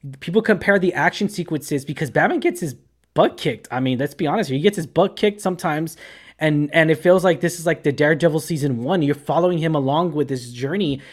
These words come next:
and you're just worried about him every little turning, every little turning point he takes and everything, 'cause he's a r-, he takes a risk and, and a lot of situations, and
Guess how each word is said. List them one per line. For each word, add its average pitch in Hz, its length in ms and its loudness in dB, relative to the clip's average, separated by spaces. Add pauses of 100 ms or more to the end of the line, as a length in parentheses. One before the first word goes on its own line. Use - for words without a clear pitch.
(140)
and 147 120 -4
you're 143 120 -2
just 160 280 -6
worried 156 360 4
about 147 280 0
him 147 160 0
every 156 200 0
little 160 320 0 (260)
turning, 175 440 0 (240)
every 170 160 4
little 180 180 4
turning 202 260 0
point 170 200 -2
he 143 100 -4
takes 196 300 2
and 165 100 0
everything, 147 380 -2
'cause 139 180 -4
he's 143 200 -2
a 143 60 0
r-, 120 220 -4
he 147 160 -4
takes 170 280 -4
a 139 40 -4
risk 190 420 0 (340)
and, 147 200 0
and 151 220 2
a 147 40 2
lot 147 140 2
of 165 80 0
situations, 147 680 -2
and 135 340 0